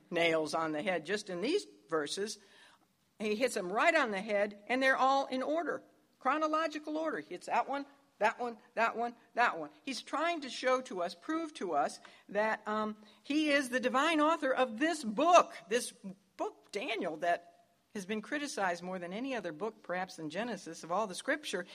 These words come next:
He's showing, "No, I'm the author of this book. I'm the only one who's omniscient and omnipotent enough to foretell the future and then fulfill my foretelling of it."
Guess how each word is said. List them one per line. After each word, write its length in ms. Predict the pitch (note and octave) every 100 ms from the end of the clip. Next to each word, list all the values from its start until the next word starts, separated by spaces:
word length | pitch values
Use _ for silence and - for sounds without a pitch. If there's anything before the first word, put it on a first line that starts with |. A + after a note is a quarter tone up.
| -
He's 220 | C4 C#4
showing, 280 | - A#3+ F#3+ - - -
"No, 240 | B3 E3+ -
I'm 220 | C#4+ D#4
the 140 | B3+
author 320 | F#3+ F#3 E3
of 140 | D#3 D3+
this 180 | D#3 -
book. 420 | G#4+ A4+ - - _ _ _ _ -
I'm 360 | F#3 B3 D4 D4 - - - F#3+ - -
the 160 | F#3+
only 280 | G#3+ D#4+ D#4
one 320 | G3 F#3+ F3+
who's 220 | F#3+ G3 -
omniscient 600 | E3+ E3+ G#3 C4+ C#4+ C4 -
and 260 | E3+ D#3+ - -
omnipotent 1080 | D3+ D3+ D#3+ A3+ E4+ - G3 - D#3 D#3 - -
enough 580 | F3 A3+ C#4+ G#3+ F#3 - - - -
to 200 | - A#3+
foretell 640 | G3 C4+ D4+ E4+ D#4 B3+ G#3+
the 100 | F#3
future 800 | - D#4 G#4 - A3 D#3 E3 - - - -
and 240 | G#3+ A3+ A3+
then 220 | A#3 A3+
fulfill 640 | - A3+ - D#4+ E4 C4+
my 220 | C4 A3 A3
foretelling 720 | A#3+ B3 A#3+ D#4 E4 C#4+ D4+
of 160 | A4+
it." 280 | - - -